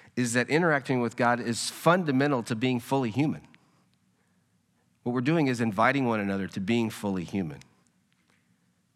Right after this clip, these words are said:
If you remember, we started our series with this se-, the, uh, a little Anglican history, and I talked about this particular Latin phrase,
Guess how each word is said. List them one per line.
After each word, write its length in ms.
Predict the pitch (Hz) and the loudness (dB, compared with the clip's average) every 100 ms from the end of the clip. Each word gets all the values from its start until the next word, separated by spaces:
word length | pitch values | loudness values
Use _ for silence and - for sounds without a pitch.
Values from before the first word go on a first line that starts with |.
| _ _ _ _ _ _ _ | _ _ _ _ _ _ _
If 180 | 117 127 | -4 0
you 60 | 143 | 4
remember, 420 | 160 185 139 - | 4 4 0 -2
we 240 | 127 135 120 - - | 0 0 0 -8 -12
started 400 | - 143 143 123 | 0 2 4 2
our 80 | |
series 320 | 113 - 120 113 | -2 -2 -2 -2
with 160 | 104 | -4
this 160 | 117 107 | -4 -4
se-, 340 | - - 151 | -4 -2 -2
the, 240 | 113 117 120 - | -2 -4 -4 -6
uh, 200 | 87 107 | -4 -2
a 80 | 107 | -2
little 340 | 110 147 170 156 | 0 2 2 2
Anglican 400 | 123 131 120 113 | 0 -2 -2 -2
history, 420 | 113 135 - 107 | -2 -2 -2 -2
and 100 | 104 | 0
I 60 | 110 | 0
talked 320 | - 127 127 | 0 0 0
about 260 | 107 110 101 | 0 0 0
this 160 | 120 | -6
particular 720 | - 110 - 127 - 117 110 | -4 -6 -2 -2 -2 -2 -2
Latin 400 | 101 104 104 104 | 0 2 2 -2
phrase, 640 | 98 - 127 101 - - | -6 0 0 0 -6 -16